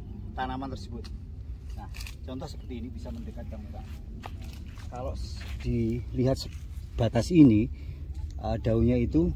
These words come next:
bagus-bagus saja sih. Tapi dibaliknya, saat ini adalah saat musim cabuk atau, eh, kutu kebul. Ini bisa dilihat kalau dibalik. Nah, ini penyakit-penyakit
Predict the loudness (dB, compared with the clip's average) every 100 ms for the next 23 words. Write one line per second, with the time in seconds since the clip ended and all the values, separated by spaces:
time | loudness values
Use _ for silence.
0 | 0 0 0 2 2 2 0 2 2 2
1 | -2 -2 -2 -2 0 0 0 0 2 2
2 | 4 4 4 2 2 2 2 0 0 0
3 | 2 2 4 4 4 2 2 2 -2 -4
4 | -2 -2 -2 -2 0 -2 -2 -6 -6 -8
5 | -8 -8 -10 -16 -20 -18 -10 -8 -6 -8
6 | -10 -10 -10 -10 -10 -12 -16 -20 -20 -18
7 | -12 -12 -10 -6 -4 -6 -6 -8 -6 -4
8 | -2 -4 -6 -14 -20 -20 -20 -20 -20 -20
9 | -20 -20 -18 -18 -18 -20 -20 -20 -20 -18
10 | -18 -20 -20 -20 -16 -10 -10 -10 -14 -20
11 | -20 -20 -20 -20 -20 -20 -20 -20 -20 -20
12 | -20 -20 -20 -20 -14 -4 0 2 2 0
13 | -6 -2 0 0 -2 0 0 4